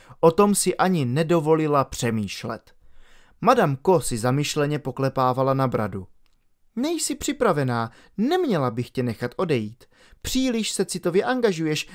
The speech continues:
než abys byla výkonný strážce.“ „Prosím, madame,“ žadonila Julie.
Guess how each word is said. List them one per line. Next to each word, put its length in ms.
než 280
abys 300
byla 320
výkonný 480
strážce.“ 720
„Prosím, 540
madame,“ 640
žadonila 560
Julie. 520